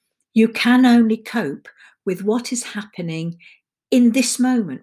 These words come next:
right here, right now. So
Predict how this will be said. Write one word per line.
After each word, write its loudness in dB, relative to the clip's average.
right -12
here, -12
right -12
now. -12
So -4